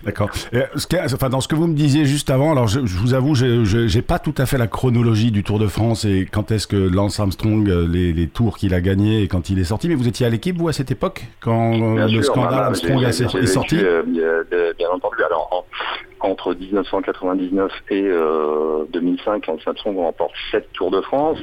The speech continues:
Speaker 2: Il, il fait ses adieux de manière, euh, tout à fait cynique sur les Champs-Élysées. J'étais présent, je me souviens, un discours hallucinant, euh, de, de morgue et de cynisme, ceux qui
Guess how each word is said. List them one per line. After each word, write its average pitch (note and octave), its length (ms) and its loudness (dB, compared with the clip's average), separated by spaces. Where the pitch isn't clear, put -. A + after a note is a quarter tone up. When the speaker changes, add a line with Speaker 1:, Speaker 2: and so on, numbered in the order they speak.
Speaker 2:
Il, G2 100 -6
il F2 80 -6
fait - 200 -2
ses F#2 200 -2
adieux G2+ 440 0
de F#2+ 60 0
manière, F2+ 440 0
euh, E2 240 0
tout - 160 -16
à F2+ 80 -4
fait - 180 -4
cynique C3 480 0
sur - 220 -4
les F#2 80 0
Champs-Élysées. G#2 640 -2
J'étais F2 240 -2
présent, G#2+ 480 -2
je E2 80 -4
me E2 40 -8
souviens, G2+ 300 -2
un F2+ 80 -2
discours F#2 540 -4
hallucinant, B2 1000 0
euh, D#2+ 1600 0
de, D#2+ 280 -2
de E2+ 80 -4
morgue G#2+ 520 0
et F#2 60 -2
de F2 160 -4
cynisme, G#2 760 -4
ceux F#2 60 -10
qui - 180 -14